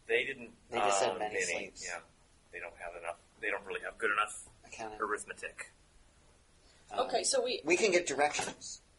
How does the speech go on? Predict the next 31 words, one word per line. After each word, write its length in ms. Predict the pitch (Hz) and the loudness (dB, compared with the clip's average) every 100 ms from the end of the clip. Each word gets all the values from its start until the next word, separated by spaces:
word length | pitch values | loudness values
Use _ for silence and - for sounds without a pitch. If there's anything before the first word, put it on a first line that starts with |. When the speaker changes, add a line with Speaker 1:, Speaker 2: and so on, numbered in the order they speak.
| - | -2
Speaker 1:
Absolutely. 500 | 202 214 175 170 - - - | -2 -2 -6 -6 -8 -12 -12
Speaker 2:
So 240 | - 113 | -4 -2
we'll, 220 | 110 123 127 | 2 2 2
we'll 160 | 147 | 2
try 220 | - 165 | 2 2
to 80 | 147 | 2
get 160 | 127 120 | 0 0
Speaker 1:
The, 60 | 117 | 0
Speaker 2:
directions. 240 | 113 - | 0 0
Speaker 1:
the 80 | 123 | 8
Buru 300 | 143 208 - | 12 12 12
here 200 | - 196 - | 12 10 12
know 120 | 101 | 8
how 140 | 104 | 8
to 60 | 95 | 6
get 160 | 90 - | 2 -4
to 40 | |
the 40 | 92 | -2
Mayhar 320 | 90 - - | -2 -2 2
Speaker 2:
Right. 180 | 135 110 | 4 4
Speaker 1:
City. 80 | - - | 0 8
Speaker 2:
Great. 200 | 190 - | 8 8
Speaker 3:
Could 80 | |
Speaker 2:
We'll 80 | 147 | 4
Speaker 3:
we 60 | - | 6
Speaker 2:
get 80 | 160 | 6
Speaker 3:
ask, 80 | |
Speaker 2:
directions. 480 | 147 135 - - - - | 8 6 4 -4 -6 -2
Speaker 3:
ask 260 | 254 - | -2 -4
the 80 | 302 | -10
Buru 340 | 240 262 254 | -8 -6 -6